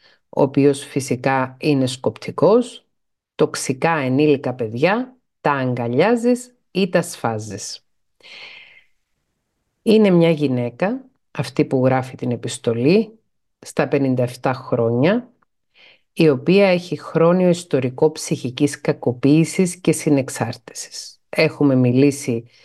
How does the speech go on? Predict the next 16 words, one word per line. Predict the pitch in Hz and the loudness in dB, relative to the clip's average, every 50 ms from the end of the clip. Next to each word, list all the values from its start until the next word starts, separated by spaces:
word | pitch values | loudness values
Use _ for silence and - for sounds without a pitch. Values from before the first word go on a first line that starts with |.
| - _ _ _ _ | -20 _ _ _ _
σε | - - - - | -8 -4 -2 -2
προηγούμενα | 131 - 147 143 135 131 131 147 151 147 139 131 131 | 0 0 2 2 4 4 4 4 4 4 4 2 0
επεισόδια | 123 131 127 123 - 143 131 131 127 120 | 0 -2 -4 -4 -2 -2 0 2 0 0
του | - 120 123 | -2 -4 -2
podcast | - 180 180 180 - - 180 180 175 180 - _ _ _ _ _ _ _ _ _ _ | 0 0 0 0 -2 -2 0 0 -2 -6 -12 _ _ _ _ _ _ _ _ _ _
τόσο | - 185 180 165 175 - 156 | 2 2 2 2 2 0 -4
για | 139 131 131 127 | -4 -2 -4 -4
την | 127 135 131 127 | -4 -4 -4 -4
αδιόρατη | 127 123 123 127 135 143 139 135 127 123 127 131 127 | -4 -2 0 2 4 4 6 4 4 2 0 -2 -6
ψυχική | 127 - - - 127 127 127 123 127 147 135 | -6 -6 -4 -4 -2 -2 -2 0 2 0 0
κακοποίηση, | 139 135 120 123 131 120 - - 175 170 170 175 - - 180 185 185 - _ _ _ _ _ _ | 2 0 -2 -2 -2 -2 2 4 4 4 4 2 2 0 0 0 -2 -6 _ _ _ _ _ _
όσο | _ - 170 170 160 - - 160 | _ 2 2 2 2 2 -2 0
και | 147 151 | 2 2
για | 147 151 143 | 2 2 2
τη | 151 | 0
συνεξάρτηση. | 151 - - - 160 135 120 127 - - 127 113 - - - - 127 - - 147 185 208 - | -4 -6 -4 -2 0 0 -2 -4 -4 -4 -4 -4 -4 -6 -10 -12 -10 -4 -2 -2 -2 -2 -4